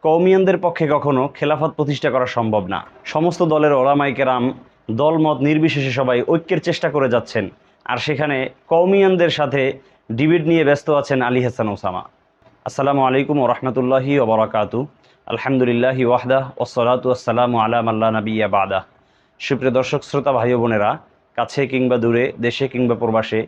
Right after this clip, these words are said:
যে যেখান থেকে আমাদেরকে দেখছেন, সবাইকে আন্তরিক শুভেচ্ছা ও অভিনন্দন। দর্শক, আজ আলোচনা করব গুরুত্বপূর্ণ একটি বিষয় নিয়ে। সেটা হলো, গতকাল নিউজে দেখলাম হঠাৎ করে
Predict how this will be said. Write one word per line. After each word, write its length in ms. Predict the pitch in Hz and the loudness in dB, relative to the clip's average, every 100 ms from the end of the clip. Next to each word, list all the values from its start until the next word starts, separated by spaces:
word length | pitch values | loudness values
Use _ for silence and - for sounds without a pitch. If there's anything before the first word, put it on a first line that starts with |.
| - _ _ - | -8 _ _ -8
যে 180 | 107 139 | -2 0
যেখান 280 | 147 147 156 | 0 0 0
থেকে 160 | 160 | 0
আমাদেরকে 360 | 147 131 135 131 | 0 0 0 2
দেখছেন, 320 | 127 - 143 | 0 0 -4
সবাইকে 360 | 135 120 117 123 | -2 -2 -2 -2
আন্তরিক 320 | 117 123 117 | 0 -2 -2
শুভেচ্ছা 600 | 127 120 123 135 135 135 | -2 -2 -2 0 0 2
ও 140 | 113 | 0
অভিনন্দন। 460 | 107 110 104 92 - - _ _ _ _ _ - | 0 0 -2 -4 -10 -16 _ _ _ _ _ -6
দর্শক, 280 | 135 160 147 | -4 -2 0
আজ 180 | 135 | 0
আলোচনা 360 | 135 135 147 143 | 0 0 0 0
করব 320 | 131 113 123 - _ 113 | 0 0 0 -4 _ -6
গুরুত্বপূর্ণ 380 | 120 151 143 135 | -2 -2 0 0
একটি 140 | 127 123 | 2 0
বিষয় 280 | 120 131 | 0 0
নিয়ে। 220 | 113 110 - | 0 0 -2
সেটা 240 | 123 127 | -2 0
হলো, 260 | 123 113 - _ _ _ _ - | 2 0 -2 _ _ _ _ -6
গতকাল 380 | 104 139 156 160 | -2 0 0 2
নিউজে 300 | 143 156 151 | 2 2 2
দেখলাম 400 | 131 127 127 113 | 2 2 0 0
হঠাৎ 300 | 110 139 135 | -2 -4 -2
করে 320 | 139 117 123 | 0 0 0